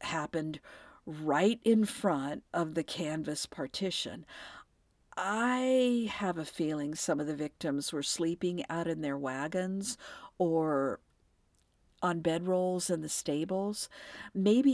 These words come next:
even, uh, for a fee. V-, visitors could sleep on a cot in the back. At least that's the story the Benders told them. Um,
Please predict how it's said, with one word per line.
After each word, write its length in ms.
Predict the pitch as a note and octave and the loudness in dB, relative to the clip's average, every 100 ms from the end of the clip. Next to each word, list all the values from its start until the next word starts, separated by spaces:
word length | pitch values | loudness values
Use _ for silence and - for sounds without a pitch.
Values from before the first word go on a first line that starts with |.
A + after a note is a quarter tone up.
| - | 4
even, 600 | G3+ G3+ G3+ F#3+ F#3+ F#3+ F3+ - | 2 4 4 2 0 -4 -6 -6
uh, 280 | E3 D#3 D3+ | -6 -4 -6
for 220 | - E3 | -2 -2
a 40 | |
fee. 640 | D3+ - D3+ D#3 G3+ C4+ - - - - - - _ _ - | -2 -2 0 2 2 0 -2 -16 -20 -20 -20 -20 _ _ -12
V-, 160 | E3+ - _ _ - | -12 -14 _ _ -12
visitors 720 | E3 F#3+ F#3 G#3 F3+ F3 E3+ | 4 6 6 4 2 2 0
could 200 | - F#3+ | -2 -2
sleep 340 | - F#3 F3 | 0 2 2
on 120 | D#3+ C3+ | 0 -4
a 60 | |
cot 480 | - - C#3 D3 A3 - _ | -6 -4 -2 -2 -4 -12 _
in 140 | - G#3 | 0 0
the 80 | G3+ | 2
back. 640 | G3 G3 A3+ A3 - - - | 2 2 -2 -6 -10 -10 -6
At 160 | F3+ | -2
least 520 | F3 D#3 - - - - - _ _ _ _ _ | 0 0 -2 -4 -10 -14 -20 _ _ _ _ _
that's 280 | - C#3+ - | -2 -2 -2
the 80 | C#3+ | -4
story 420 | - F3 D#3+ D#3+ | -2 2 4 4
the 100 | C#3+ | 2
Benders 520 | A2 E3 A3 B3 A#3 | 0 0 2 2 0
told 340 | - A#3 A3 A3 | -2 -2 0 0
them. 380 | A#3 A3+ A3+ A3+ - - - - - - - - | -2 -4 -8 -10 -18 -18 -18 -18 -18 -20 -18 -8
Um, 460 | F3 E3 D#3 C3 | -6 -4 -6 -8